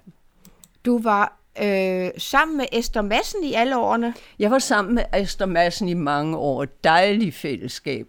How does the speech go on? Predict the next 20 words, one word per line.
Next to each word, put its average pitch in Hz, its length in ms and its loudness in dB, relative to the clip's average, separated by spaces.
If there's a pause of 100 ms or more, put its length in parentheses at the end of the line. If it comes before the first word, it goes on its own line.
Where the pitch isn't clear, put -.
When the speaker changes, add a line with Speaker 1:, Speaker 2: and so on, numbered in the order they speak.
Speaker 2:
Og 190 140 0
Elise 196 500 0
Pedersen. 139 760 -4 (1040)
Elise 185 460 -2
Pedersen 156 640 -4
og 185 220 0 (100)
Agnete 196 440 2
Bak 175 260 2
Frederiksen, 147 840 0
som 147 260 -6
havde 254 360 4
været 208 360 4 (400)
på 143 1120 -2
hospitalet, 247 760 0
men 226 160 0
nu 220 120 0
gik 220 240 -6
rundt 196 260 -2
som 180 280 -4
evangeliserende. 151 1400 -2